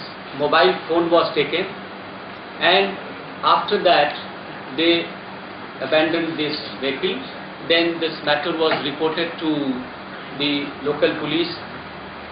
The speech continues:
and, uh, this case was taken very seriously in the light of the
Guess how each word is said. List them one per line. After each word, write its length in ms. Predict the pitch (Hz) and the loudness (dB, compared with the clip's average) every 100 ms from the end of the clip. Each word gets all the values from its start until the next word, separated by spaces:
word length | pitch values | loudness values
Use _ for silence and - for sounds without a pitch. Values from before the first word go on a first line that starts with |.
| - - - - | -12 -12 -12 0
and, 360 | 160 175 180 | 4 4 4
uh, 280 | 170 156 147 - - - - - - - - - - - - - - - - - - 190 | 4 4 2 -2 -10 -12 -12 -12 -12 -12 -12 -14 -14 -12 -12 -12 -12 -12 -12 -12 -12 2
this 180 | 208 - - - - - - - - - - - - - - - - - - - - - - 269 - - - - | 4 4 -4 -8 -10 -12 -12 -12 -12 -10 -10 -12 -12 -12 -12 -12 -12 -14 -12 -14 -12 -10 -6 -4 -4 -10 -12 4
case 200 | 190 214 - | 6 6 4
was 220 | 196 190 - | 6 6 4
taken 360 | 185 202 190 | 0 2 0
very 240 | 151 170 185 - | 0 0 -2 -4
seriously 720 | 156 180 - 190 180 147 135 - - - - - - | 0 0 0 4 4 4 -2 -8 -14 -14 -12 -12 -8
in 120 | 156 | 2
the 80 | 156 | 4
light 360 | 151 165 190 190 | 6 6 6 2
of 140 | 170 | 0
the 100 | 175 | 0